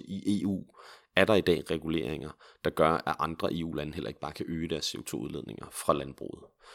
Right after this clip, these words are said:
Så jo, der er en eksportrisiko, altså produktionseksportrisiko, men så skal det være uden for E U. Og der må vi bare allerede nu sige,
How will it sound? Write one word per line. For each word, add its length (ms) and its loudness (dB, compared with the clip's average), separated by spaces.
Så 140 2
jo, 340 10
der 60 6
er 140 6
en 80 6
eksportrisiko, 920 0
altså 220 -18
produktionseksportrisiko, 1500 2
men 160 6
så 120 2
skal 160 0
det 80 2
være 100 6
uden 160 -2
for 160 -6
E 120 -10
U. 40 -12
Og 100 4
der 80 12
må 140 10
vi 140 2
bare 220 4
allerede 260 6
nu 140 2
sige, 360 -6